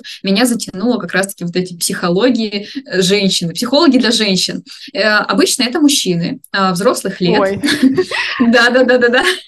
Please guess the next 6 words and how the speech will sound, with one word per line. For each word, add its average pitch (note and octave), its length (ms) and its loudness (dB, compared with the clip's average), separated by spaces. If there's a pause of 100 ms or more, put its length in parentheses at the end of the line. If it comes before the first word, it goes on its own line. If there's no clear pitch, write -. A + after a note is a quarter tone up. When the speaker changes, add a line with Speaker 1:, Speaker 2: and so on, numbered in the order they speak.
(840)
Speaker 1:
Которые F#4+ 760 0
с F4+ 120 0
экранов D4 540 2
наших B3 440 0
компьютеров A3+ 600 -4
и, F#3+ 200 0